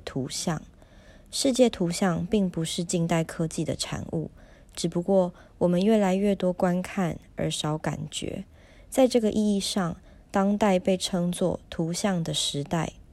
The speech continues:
不亦宜乎？借助形、体、质这些概念，把物体看作是形的物质，物质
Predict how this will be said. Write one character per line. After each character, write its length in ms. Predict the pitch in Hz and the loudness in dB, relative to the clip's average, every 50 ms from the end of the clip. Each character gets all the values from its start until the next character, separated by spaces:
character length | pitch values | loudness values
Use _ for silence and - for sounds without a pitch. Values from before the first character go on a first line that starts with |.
| - - - - - - - - - - - - - | -20 -20 -20 -20 -20 -20 -20 -20 -20 -20 -20 -8 -2
不 160 | - 196 202 - | 0 2 2 4
亦 200 | 233 226 202 180 | 4 4 4 2
宜 260 | - 160 156 151 160 | 0 -2 -2 -2 -4
乎？ 400 | 170 - - 180 170 170 180 190 - - - - - - - - - - - - - - - - - - - - - - - - - - | -4 -4 -2 -2 -2 -2 -4 -6 -10 -18 -20 -20 -20 -20 -20 -20 -20 -20 -20 -20 -20 -20 -20 -20 -20 -20 -20 -20 -20 -20 -20 -20 -18 -4
借 180 | - - 277 254 | 4 6 6 6
助 240 | 247 - 254 226 208 | 6 6 2 2 2
形、 520 | - - - - 190 180 185 190 208 214 - - - - - | 0 0 0 0 2 2 2 0 0 -2 -6 -12 -20 -16 -12
体、 400 | - - 190 160 - - - - _ _ - - - | -6 -2 -2 -2 -2 -4 -8 -14 _ _ -20 -16 -10
质 400 | - - 160 151 151 151 160 175 - - - - - - | -8 -4 -2 -2 -2 -2 -4 -6 -8 -12 -20 -20 -20 -10
这 100 | - - | -4 -4
些 160 | 214 - 220 220 | 0 2 2 2
概 240 | 214 226 208 190 | 2 2 2 2
念， 320 | 185 185 190 185 165 156 - - - - - - - | 2 2 2 2 0 0 -4 -8 -16 -20 -12 -4 -2
把 80 | 165 - - | -2 0 0
物 180 | 233 220 208 | 0 0 -2
体 280 | - - - - - - - | -2 -4 -8 -8 -8 -8 -10
看 260 | - - 220 196 185 | -4 -2 0 0 0
作 220 | 185 - 190 180 175 | 0 0 0 -2 -2
是 260 | - - 185 170 - | -2 -2 -4 -4 -4
形 480 | - - - - 165 143 139 143 156 | -4 -4 -4 -2 -2 -2 -2 -2 -2
的 120 | 160 170 - | -2 -2 -2
物 200 | - 208 175 156 | 0 0 0 -2
质， 380 | - - - - - - - 196 - - - - - - - - - | -4 -6 -6 -6 -6 -6 -8 -8 -12 -16 -20 -20 -20 -20 -10 -2 2
物 160 | 247 240 214 | 2 2 2
质 340 | - - 175 165 160 170 | 0 -2 -2 -2 -2 -2